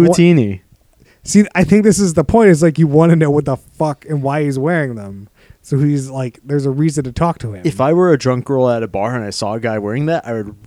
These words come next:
Speaker 1: ri-, reach up, rip him off his fucking hat,
Speaker 2: But they
Speaker 1: stomp
Speaker 2: showed
Speaker 1: on
Speaker 2: that.
Speaker 1: them.
Speaker 2: They showed a girl trying to take him.
Speaker 1: Right, and then you stomp,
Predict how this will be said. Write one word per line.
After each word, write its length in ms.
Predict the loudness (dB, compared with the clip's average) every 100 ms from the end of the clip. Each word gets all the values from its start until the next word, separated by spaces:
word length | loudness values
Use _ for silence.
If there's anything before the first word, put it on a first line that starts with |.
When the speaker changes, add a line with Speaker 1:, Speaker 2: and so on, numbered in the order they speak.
| -20 -4
Speaker 1:
ri-, 260 | 0 0 -4
reach 500 | -10 -6 -4 0 2
up, 200 | 0 0
rip 340 | -2 2 2
him 160 | 2 0
off 200 | 0 0
his 160 | -4 -6
fucking 720 | -14 -2 -2 0 0 0 -2
hat, 480 | -4 -4 -4 -6 -8 _ _
Speaker 2:
But 160 | -8 0
they 120 | 0
Speaker 1:
stomp 220 | 2 2
Speaker 2:
showed 220 | 4 4 4
Speaker 1:
on 80 |
Speaker 2:
that. 260 | 4 4 2 -4
Speaker 1:
them. 200 | -12 -18 _ _
Speaker 2:
They 160 | 2 2
showed 420 | 2 2 4 2
a 60 | 2
girl 220 | 0 0
trying 200 | 0 -2
to 60 |
take 260 | -2 -4 -6
him. 220 | -12 -20 -4
Speaker 1:
Right, 380 | -2 0 -4 -8
and 220 | -8 -4
then 400 | -2 -2 -4 -8 -18 -20 -20 _
you 140 | -10 -8
stomp, 440 | -2 -2 -2 -6